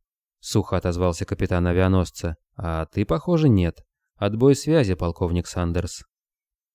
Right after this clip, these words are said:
Видимо, Митчелл отключился, потому что полковник выругался уже совершенно безобразно, да так, что, по мнению маршала, дал пару очков форы любым загибам Джареда. «Маршал», бросил полковник, поворачиваясь к камере,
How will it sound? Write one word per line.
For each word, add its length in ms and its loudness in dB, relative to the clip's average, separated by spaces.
Видимо, 400 4
Митчелл 460 4
отключился, 880 0
потому 340 0
что 180 -4
полковник 600 2
выругался 680 4
уже 180 2
совершенно 680 0
безобразно, 760 0
да 200 0
так, 260 -2
что, 180 2
по 140 4
мнению 360 6
маршала, 640 2
дал 320 0
пару 300 2
очков 400 2
форы 640 2
любым 400 4
загибам 540 0
Джареда. 500 -2
«Маршал», 720 0
бросил 360 0
полковник, 560 0
поворачиваясь 680 0
к 40 -20
камере, 420 -4